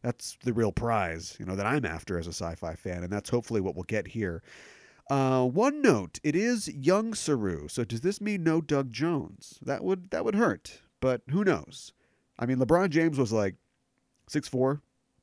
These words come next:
six five in, like, fifth grade, so, I don't know, maybe Saru's, you know, he's a tall guy. <laughs> Maybe he's an early bloomer.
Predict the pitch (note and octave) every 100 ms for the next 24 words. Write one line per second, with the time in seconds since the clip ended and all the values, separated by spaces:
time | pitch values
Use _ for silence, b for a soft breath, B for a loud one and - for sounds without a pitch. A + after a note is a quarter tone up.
0 | _ _ _ - C3+ A#2 A#2 C3 - A#2+
1 | G#2 - C#3 - G#2+ A2+ C#3 - - B2+
2 | - B2+ F#2+ F#2+ A#2+ A2+ B2 G#2+ G2+ G2+
3 | - b b b _ - _ - - G#2
4 | G#2 B2+ A#2+ A2+ E2 - - A2 B2+ B2
5 | A#2 G#2+ G#2+ G2+ F#2 A2 F#2+ D2+